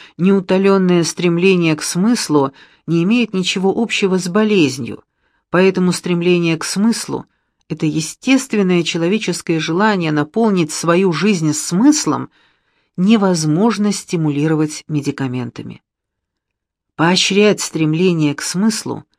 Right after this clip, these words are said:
это первейшая задача логотерапии, то есть терапии,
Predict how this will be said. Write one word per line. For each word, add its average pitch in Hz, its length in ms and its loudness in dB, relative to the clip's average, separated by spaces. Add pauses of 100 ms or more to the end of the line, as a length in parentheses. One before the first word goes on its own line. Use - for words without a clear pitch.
(380)
это 156 200 -4
первейшая 147 680 0
задача 143 480 -2
логотерапии, 131 920 -6 (480)
то 151 100 -2
есть 131 260 -4
терапии, 147 760 -2